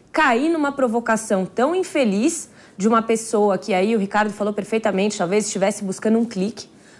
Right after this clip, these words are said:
mas você pode ver que o deputado também, é, acusa, é, essa pessoa aí, veemente, faz acusações de violência doméstica, a-, acusações gravíssimas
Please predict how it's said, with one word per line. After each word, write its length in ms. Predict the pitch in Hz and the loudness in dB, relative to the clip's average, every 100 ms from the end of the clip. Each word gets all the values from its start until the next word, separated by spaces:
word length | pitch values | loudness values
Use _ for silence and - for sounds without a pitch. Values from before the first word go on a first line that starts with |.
| _ | _
mas 200 | 196 226 | 0 2
você 180 | 226 277 | 2 -2
pode 260 | 262 254 226 | 0 0 0
ver 140 | 240 | -2
que 80 | 240 | -2
o 20 | |
deputado 420 | 220 - 220 220 - | -6 -4 -2 -2 -2
também, 260 | 220 254 - - - - - - | 0 0 -2 -18 -20 -20 -14 0
é, 180 | 233 220 | 0 2
acusa, 840 | 214 - - 349 359 240 190 156 - _ | -2 0 4 6 6 2 0 0 -10 _
é, 400 | - 226 185 202 | -6 0 2 2
essa 160 | 190 214 | 0 -2
pessoa 560 | 202 185 - 220 233 190 | -2 -4 2 2 4 2
aí, 160 | 233 | 0
veemente, 500 | 196 240 196 214 226 | 2 0 2 -2 -2
faz 200 | - 208 | 0 0
acusações 400 | 208 208 202 214 | 0 -2 -2 0
de 60 | 196 | 2
violência 360 | 202 190 214 | 2 0 0
doméstica, 320 | 202 190 196 - - | 0 0 -2 -10 -12
a-, 180 | - 294 - | -2 -2 -2
acusações 520 | 302 339 330 339 285 | 0 0 2 0 2
gravíssimas 1000 | 208 254 349 269 202 247 294 214 160 - | 2 4 4 2 2 2 0 -2 -2 -6